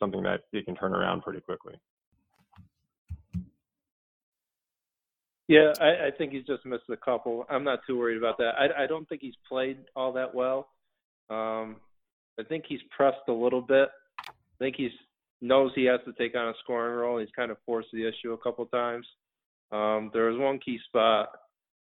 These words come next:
Speaker 2: where he should have swung the ball to Jagan, who was open in the corner.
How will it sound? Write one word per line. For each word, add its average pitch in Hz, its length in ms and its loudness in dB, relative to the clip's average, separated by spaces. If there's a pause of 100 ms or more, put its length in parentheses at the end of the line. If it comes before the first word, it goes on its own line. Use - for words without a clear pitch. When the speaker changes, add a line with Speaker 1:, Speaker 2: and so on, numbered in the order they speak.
(260)
Speaker 2:
where 113 180 2
he 117 160 0
should 151 120 2
have 120 140 0
swung 135 200 0
the 117 80 -2
ball 113 240 4
to 107 180 -6
Jagan, 113 300 0
who 110 80 -10
was 107 140 -6
open 110 260 -6
in 107 80 -10
the 101 80 -12
corner. 113 540 -6